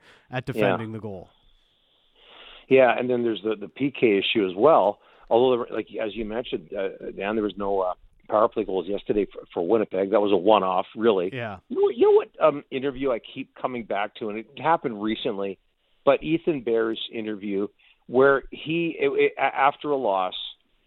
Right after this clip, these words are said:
Speaker 2: I, I believe it was the game where he had the really bad giveaway, uh, a-, a-, and, and he talked,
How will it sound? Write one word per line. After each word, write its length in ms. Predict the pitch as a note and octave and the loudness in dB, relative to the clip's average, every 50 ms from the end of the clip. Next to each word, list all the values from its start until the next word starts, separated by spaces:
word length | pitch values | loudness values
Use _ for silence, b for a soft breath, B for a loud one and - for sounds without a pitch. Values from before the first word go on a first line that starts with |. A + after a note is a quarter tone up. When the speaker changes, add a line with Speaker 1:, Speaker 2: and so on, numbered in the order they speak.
| _ - - | _ -12 -10
Speaker 2:
I, 100 | C#3 - - | -10 -6 -4
I 80 | D3 C#3+ | -4 -4
believe 280 | - C#3+ C#3+ E3+ E3+ | 0 2 2 2 4
it 40 | F3+ | 2
was 100 | D#3+ A#2+ | 0 -2
the 60 | B2 | -4
game 280 | A2 A#2 C3+ C3+ C3 B2+ | -6 -4 -4 -4 -2 -2
where 200 | A#2 A2+ A2+ A2 | -2 -2 -2 -2
he 220 | G2+ - - - | -4 -8 -10 -4
had 200 | G#2+ A#2+ A2+ G2+ | -4 -4 -4 -4
the 220 | G2+ A2+ G#2 G#2+ - | -6 -10 -10 -10 -12
really 380 | D3+ E3+ F3+ C3+ B2+ A2 A2+ G#2+ | -8 -2 2 2 4 4 4 4
bad 300 | F2+ A#2 G#2+ G2+ G2 - - | 4 4 4 4 2 0 -2
giveaway, 440 | G#2 F#2+ - G2 F#2 F2+ E2+ E2+ - - _ - G#2+ | -4 -2 -2 -2 -4 -4 -4 -6 -8 -12 _ -8 -4
uh, 220 | G2 F#2 F#2+ G2+ - _ - | -2 -2 -2 -2 -4 _ -6
a-, 60 | A#2 A#2 | -6 -6
a-, 360 | A#2 - C3 C3 B2 - B2+ | -4 -2 -2 -2 -2 0 -2
and, 180 | B2 A#2 A#2+ _ _ - | -2 -2 -2 _ _ -2
and 160 | C3 B2 A2+ | -2 -2 -2
he 180 | B2 C#3+ D3 - - | -2 -6 -4 0 2
talked, 320 | D3 A#2+ A#2 A2 - - | 4 4 4 4 2 -4